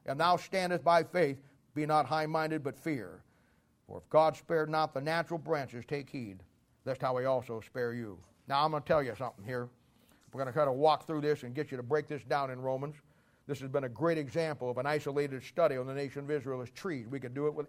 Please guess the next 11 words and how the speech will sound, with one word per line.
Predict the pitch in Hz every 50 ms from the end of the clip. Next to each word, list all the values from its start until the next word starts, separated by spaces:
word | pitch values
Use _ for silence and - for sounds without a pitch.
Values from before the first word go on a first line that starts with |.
| -
animals. | 175 175 165 147 127 107 95 92 - - - _ _ _ _ _ _ _ _ _ -
We | 135 135
don't | 135 135 135
have | 139 131 131
time | - 170 156 147 135 127
today. | 127 120 120 110 98 - _ _ _ _ _ _ _ _ _ _ _ _
But | - 131 123
here's | 160 165 156
what | 135 156 160 156
he's | 156 147
saying. | - 156 135 110 87